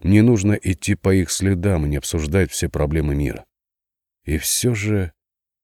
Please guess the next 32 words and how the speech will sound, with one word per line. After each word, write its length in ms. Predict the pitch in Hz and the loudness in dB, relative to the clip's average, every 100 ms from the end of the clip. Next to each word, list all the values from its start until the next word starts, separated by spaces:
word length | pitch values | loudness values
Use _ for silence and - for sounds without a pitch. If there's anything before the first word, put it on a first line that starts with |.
| _ - | _ -8
Всё 400 | - - 131 107 | -4 2 2 2
же... 520 | 85 101 101 87 76 _ _ _ _ _ | 0 4 4 2 -2 _ _ _ _ _
Часть 420 | - 117 107 - | 0 2 2 0
меня 300 | 90 87 95 | 0 2 2
отказывалась 720 | 90 - 90 78 71 71 67 - | 0 -2 -4 -2 -2 -2 -4 -4
верить 380 | 71 87 82 73 | 0 0 0 -2
в 60 | |
совпадение. 800 | - 78 - 71 58 53 50 - _ _ _ _ _ _ - | -6 -6 -4 -4 -4 -8 -12 -16 _ _ _ _ _ _ -6
У 80 | 98 | 4
меня, 260 | 107 123 127 | 6 6 4
если 320 | 104 92 95 | 2 0 0
задуматься, 720 | 87 95 113 101 82 - 90 | 2 2 4 2 0 -2 0
не 160 | 82 85 | 0 0
так 220 | 101 - | -2 -2
уж 160 | 85 85 | -6 -2
много 300 | 95 90 80 | 0 0 -2
сведений 680 | - 92 87 71 67 58 - - - | -2 -2 0 -2 -4 -6 -10 -20 -10
о 120 | - | -8
том, 220 | - 95 73 | -2 -2 -2
что 260 | - 85 | -4 -4
здесь 240 | 69 80 - | -2 -6 -4
произошло, 720 | 78 73 78 - 92 80 - _ _ - | -4 -2 -4 -4 -4 -4 -6 _ _ -6
почему 500 | 98 - 101 104 87 | -4 0 2 2 4
Редж 320 | 92 85 - | 2 0 -4
не 120 | 82 | -4
вернулась 480 | 82 82 87 85 73 | -2 0 0 0 -2
домой, 420 | 82 78 80 67 - - - | -2 -2 -2 -6 -10 -20 -10
а 80 | - | -4
поехала 460 | 80 85 - 76 | -2 -2 -2 -4
за 120 | 71 | -4
своим 300 | 73 78 73 | -6 -4 -4
отцом. 420 | 71 - - 65 | -4 -6 -4 -6